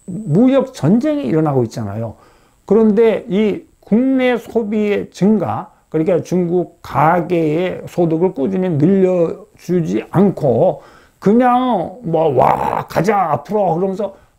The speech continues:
신질 생산주 쪽으로 가버리면은 이거는 결국은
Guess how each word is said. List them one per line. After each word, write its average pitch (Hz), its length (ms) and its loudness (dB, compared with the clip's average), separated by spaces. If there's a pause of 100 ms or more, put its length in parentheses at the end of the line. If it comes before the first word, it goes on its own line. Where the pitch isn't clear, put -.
(120)
신질 226 720 0
생산주 196 560 -4
쪽으로 180 340 -4
가버리면은 185 1000 -2 (320)
이거는 202 320 2
결국은 185 600 0